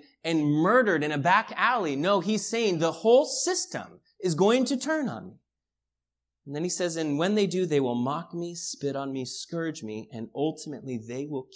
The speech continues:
kill me publicly." But he never mentions the cross without a resurrection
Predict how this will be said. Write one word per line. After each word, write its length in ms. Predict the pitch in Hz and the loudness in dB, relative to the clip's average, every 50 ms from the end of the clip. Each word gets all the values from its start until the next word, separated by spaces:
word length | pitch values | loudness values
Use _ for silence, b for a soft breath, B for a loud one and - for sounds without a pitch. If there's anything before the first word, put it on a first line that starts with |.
| - | -20
kill 220 | - 202 170 160 120 | -16 -12 -10 -8 -8
me 160 | 101 107 120 | -8 -10 -12
publicly." 520 | - 160 156 135 117 - - - _ - - _ _ _ _ _ _ _ _ _ _ _ _ _ _ _ _ _ _ _ _ _ _ _ _ _ _ _ _ - - _ _ _ _ _ _ _ _ _ _ | -12 -14 -14 -12 -14 -14 -16 -18 _ -20 -20 _ _ _ _ _ _ _ _ _ _ _ _ _ _ _ _ _ _ _ _ _ _ _ _ _ _ _ _ -20 -20 _ _ _ _ _ _ _ _ _ _
But 80 | 139 127 | -8 -6
he 80 | 123 | -6
never 340 | 123 135 151 175 190 190 196 | -4 -4 -6 -6 -6 -6 -6
mentions 360 | 175 170 175 170 - 147 135 | -6 -6 -8 -8 -10 -12 -12
the 80 | - 127 | -12 -14
cross 340 | 131 - 147 127 117 - - | -12 -10 -10 -10 -10 -12 -16
without 240 | 113 - 110 104 | -14 -12 -12 -10
a 60 | 101 101 | -8 -8
resurrection 720 | 104 101 98 101 98 95 - - - - - - - | -8 -8 -8 -10 -12 -14 -18 -20 -20 -20 -20 -20 -20